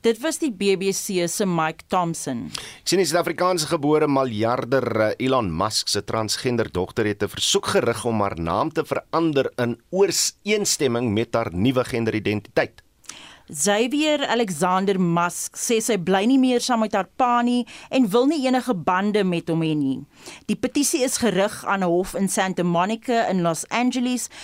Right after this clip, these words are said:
Speaker 1: vir die naamsverandering en 'n nuwe geboortesertifikaat wat haar nuwe genderidentiteit sal weerspieël. Musk, wat in April agtien jaar oud geword het,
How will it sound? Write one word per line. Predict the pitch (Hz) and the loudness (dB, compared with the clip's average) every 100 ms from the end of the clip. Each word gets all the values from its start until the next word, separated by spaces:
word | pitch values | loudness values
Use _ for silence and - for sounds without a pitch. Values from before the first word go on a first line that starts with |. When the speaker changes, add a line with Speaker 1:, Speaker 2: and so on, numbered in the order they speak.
| - | -20
Speaker 1:
vir | - 339 | -2 2
die | 302 | 4
naamsverandering | 226 226 269 - - - 185 185 175 175 175 | 4 4 2 0 -2 0 0 2 2 0 -2
en | 247 247 | 0 4
'n | 226 | 4
nuwe | 220 277 | 4 2
geboortesertifikaat | - 208 151 196 233 302 - 247 226 208 220 - 175 160 165 - - - | 0 -2 2 2 2 -2 0 0 -2 -6 -8 -2 0 0 -4 -12 -20 -2
wat | 226 | 0
haar | 262 214 | 2 2
nuwe | 202 208 220 | 0 2 0
genderidentiteit | - 294 262 247 - 220 190 190 220 - 151 151 | 0 0 2 2 0 0 0 0 -2 -2 -4 -4
sal | - 170 160 | -2 0 0
weerspieël. | 170 170 - 190 160 135 147 - - - - - | -2 -2 -6 -2 -2 -2 -6 -16 -20 -20 -12 0
Musk, | 196 214 240 - | 2 4 0 -4
wat | 214 208 | -4 -2
in | 190 | 0
April | 180 - 233 226 - | -2 0 2 2 2
agtien | 254 - 285 | -2 -2 0
jaar | 277 262 | 2 2
oud | - 262 - | 0 -2 -2
geword | 294 175 165 160 | -4 0 -2 -2
het, | 175 165 | -4 -4